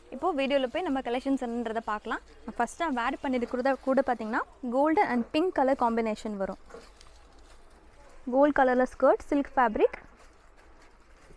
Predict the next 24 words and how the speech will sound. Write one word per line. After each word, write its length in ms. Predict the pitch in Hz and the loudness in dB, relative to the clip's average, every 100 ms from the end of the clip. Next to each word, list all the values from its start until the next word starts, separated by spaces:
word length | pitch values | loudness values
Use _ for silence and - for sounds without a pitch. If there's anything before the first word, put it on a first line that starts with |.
| - | 2
பார்க்குறதுக்கே 500 | 247 302 294 254 285 262 | 2 4 0 0 0 2
பாருங்க, 280 | 226 226 453 - - - - - | 0 0 -4 -6 -20 -20 -12 -4
செமி 200 | 294 392 330 | -2 -2 0
பிரைடலுக்கே 420 | 285 285 277 302 302 | 2 2 0 -2 -2
நீங்க 140 | 247 196 | -4 -4
தாராளமா 380 | 208 240 240 247 226 | -2 -2 -2 -4 -6
யூஸ் 120 | - | -8
பண்ணலாம். 320 | 214 202 196 202 | -12 -10 -10 -4
Bride 260 | 220 254 240 | -2 -2 -4
மெய்ட்ஸாக 300 | 240 214 233 | -6 -4 -6
இருக்கீங்க, 280 | 202 214 208 208 - - | -6 -10 -10 -10 -12 -6
இல்ல 160 | 233 240 | -2 0
உங்க 120 | 220 | -2
ரிசப்ஷனுக்கு 580 | 226 294 - 269 220 220 220 - | -4 -6 -8 -8 -8 -8 -10 -10
அந்த 140 | 226 233 | -6 -4
மாதிரி 160 | 233 233 | -4 -4
வாங்கணும் 300 | 214 233 233 | -6 -6 -6
அப்படின்னா 260 | 202 233 453 - - - - - 269 | -6 -8 -10 -16 -20 -20 -20 -8 -2
இந்த 120 | 285 285 | 2 2
ரேஞ்சஸ்லேயே 420 | 302 311 - 339 - | 0 -2 -4 -6 -4
சூப்பரா 400 | 302 - 311 311 285 | -8 -2 0 2 0
இருக்குது. 280 | 247 240 453 - | -2 -2 -2 -2
இதெல்லாம் 280 | 254 269 302 262 | 0 2 2 2
வெளியில 200 | 294 | 2